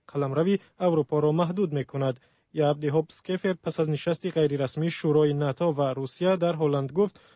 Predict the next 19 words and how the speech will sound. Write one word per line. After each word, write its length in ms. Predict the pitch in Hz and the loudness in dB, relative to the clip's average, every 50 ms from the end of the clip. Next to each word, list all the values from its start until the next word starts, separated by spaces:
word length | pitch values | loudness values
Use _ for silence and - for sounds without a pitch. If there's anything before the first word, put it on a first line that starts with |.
| _ _ | _ _
امیدوار 380 | - 180 180 170 160 180 190 196 | -2 0 2 2 2 2 2 2
است 180 | 202 196 - - | 2 0 -2 -6
حکومت 380 | 180 151 - 160 156 147 - 160 | -10 -6 -4 -2 -2 -2 -4 -4
مسکو 420 | 147 143 127 - - 190 202 190 - _ _ _ _ | -4 -4 -4 -4 0 2 2 2 0 _ _ _ _
حرکت‌های 800 | _ _ - 196 180 175 156 - 151 135 - - 165 180 190 185 - _ _ - | _ _ -2 0 0 0 0 -2 -4 -6 -2 0 2 2 2 2 0 _ _ -10
برگشت 640 | 160 151 160 151 147 131 135 151 143 135 - - - | -2 0 2 2 2 0 0 0 0 0 -2 -6 -8
ناپذیر 540 | 143 139 127 - 135 135 139 160 160 165 165 | -6 -6 -6 -4 -6 -4 -2 0 0 0 2
نخواهد 480 | 180 196 185 151 - 147 131 131 - | 2 2 0 0 0 -2 -2 -4 -4
کرد. 240 | - - 135 127 120 - _ _ _ _ _ _ - | -2 -2 -2 -2 -2 -6 _ _ _ _ _ _ -2
ماه 220 | 165 156 160 165 | 0 0 2 2
اپریل 380 | 151 143 - - 160 160 160 143 | 0 0 -2 -2 -2 0 0 0
امسال 340 | 139 135 - 170 190 196 185 | -2 -2 -2 0 0 0 2
ولادیمیر 340 | 175 156 143 151 151 147 | 0 0 0 0 0 -2
پوتین، 340 | 135 - 190 196 - 196 165 | -2 -2 -4 -4 -2 -2 -2
رئیس 240 | 143 139 127 - - | -2 -2 -4 -6 -8
جمهوری 480 | 143 139 135 143 135 135 127 156 185 202 | -12 -10 -6 -6 -6 -4 -4 -2 -2 0
روسیه، 360 | 208 196 - - 196 185 - - - _ _ - | 0 -2 0 0 0 0 0 -2 -8 _ _ -6
اجرای 380 | 185 180 156 170 170 196 214 | -6 -4 -2 0 2 2 2
سازشنامه 800 | 208 - 185 165 151 156 - - 156 151 151 156 175 180 180 175 | 2 0 -2 -2 -2 -2 -4 -2 0 0 2 2 2 2 2 0